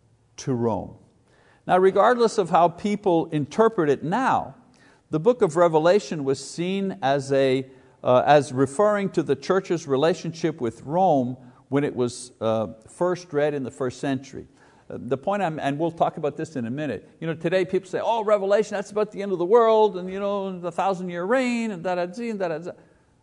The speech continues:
If you lived in the first century, and you were a Christian in the first century, okay, and you read the book of Revelation, you knew immediately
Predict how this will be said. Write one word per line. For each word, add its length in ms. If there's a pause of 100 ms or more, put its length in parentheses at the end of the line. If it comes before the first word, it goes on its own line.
(420)
If 220
you 160
lived 400
in 100
the 80
first 340
century, 600
and 160
you 100
were 140
a 60
Christian 440
in 120
the 80
first 340
century, 560 (520)
okay, 360
and 180
you 120
read 260
the 80
book 240
of 160
Revelation, 680 (680)
you 240
knew 220
immediately 840